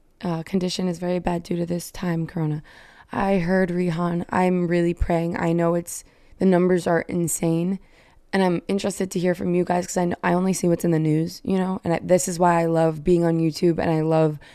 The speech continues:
having this conversation with you guys that live in all different parts of the world, because I get to hear from you guys how you think, you know, the situation is in your home country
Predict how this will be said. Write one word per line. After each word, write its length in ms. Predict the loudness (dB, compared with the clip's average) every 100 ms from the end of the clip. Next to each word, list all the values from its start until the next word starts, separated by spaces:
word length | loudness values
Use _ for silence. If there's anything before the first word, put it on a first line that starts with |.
| -20 -6
having 340 | 2 2 4
this 140 | 0 0
conversation 560 | 0 0 2 0 0
with 120 | -2 0
you 60 |
guys 280 | 0 0 0
that 120 | -2
live 240 | 0 0 0
in 100 | -2 -4
all 300 | 0 2 0
different 340 | 0 0 2
parts 220 | 2 0 0
of 40 |
the 80 | -2
world, 320 | 0 0 -2
because 460 | -4 0 0 0 -6 -20 -20 -20 -20 -20 _ 0
I 60 |
get 180 | 0 0
to 80 | -2
hear 460 | 2 6 6 6 0
from 480 | -12 -2 2 2
you 300 | 0 0 -2
guys 540 | 0 -2 -2 -2 -4 -10 _ -12
how 200 | -6 -4
you 380 | -4 -4 -6
think, 440 | -6 -4 -4 -6 -4
you 140 | -2
know, 160 | 0 -2
the 80 | -4
situation 540 | -6 -4 -6 -4 -6
is 160 | -4 -4
in 100 | -2
your 280 | 0 0
home 200 | 0 -2
country 560 | -4 -4 -4 -2 -2